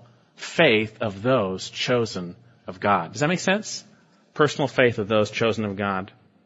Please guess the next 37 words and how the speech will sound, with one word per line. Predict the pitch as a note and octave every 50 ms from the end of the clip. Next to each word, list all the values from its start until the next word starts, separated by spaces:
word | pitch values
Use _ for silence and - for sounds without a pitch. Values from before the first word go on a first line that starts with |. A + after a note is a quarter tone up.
| _ _ _ _ _ _ _ _ _ _ _ _ -
Now, | D3+ D3
before | D3 D3 - - F3+ F#3 F#3
we | F3 E3 D#3+ D#3 D3 C#3+ - -
talk | - - F3 F#3 G3+ G3
about | D#3+ D3 C#3+ C3+ C3+ -
this | D3 C3 - -
idea, | C#3+ C#3 C3+ C3+ D3+ D3+ D3+ C#3
this | C3 C3 B2+ - - -
faith | - E3+ D#3+ F3+ F3+ -
here, | - C#3+ B2+
we | B2 C3 C3+
need | D3 D3 C#3+ -
to | - D3 C#3 C3 B2 - - - - -
unpack | - C#3 C#3 C3 - - D#3+ E3 F#3+ F#3
this, | - C#3 - -
and | C3+ B2+
we | B2+ C3
see | A#2+ - - D3 C#3+ C#3 B2+ C3 - - - - - -
some | - - - D#3 C#3+ C3 A#2 - - - -
difficult, | B2 F3+ F#3 - F#3+ - - D#3 C#3+ C#3+ C#3+ D3 - - - - -
with | C#3 C#3 B2+
some | - - F3 F#3+ G#3
people, | - F3+ C3 - C3+ B2+
theological | - D#3 D3 C3+ C3+ C3+ C#3+ D3+ D#3+ D3 C3+ C#3+
terms. | B2+ - B2+ B2 B2 B2+ A#2+
He | D3+
says, | C3 - - C#3+ C3+ -
"For | - - C#3+ C3
the | C#3 C3+
faith | - - D#3+ D#3+ E3+ G3 G3 -
of | C#3+ B2+ A2+
those | C3 C3 B2+ C3+ D3+ -
chosen | - - - - - D#3+ G#3 C4+ A#3 - C#3+ B2 B2+
of | C3+ C3+ C#3
God." | D#3 E3 G#3+ A#3 A#2+ F2 F2 - - - _ _ _ _ _ _ _ _ _ _ _ _ _ _ _ _ -
Paul | - F#3 F3 E3
simply | E3 - - G#3 G3+ G3 - G#3 G3 G3 G#3 G#3+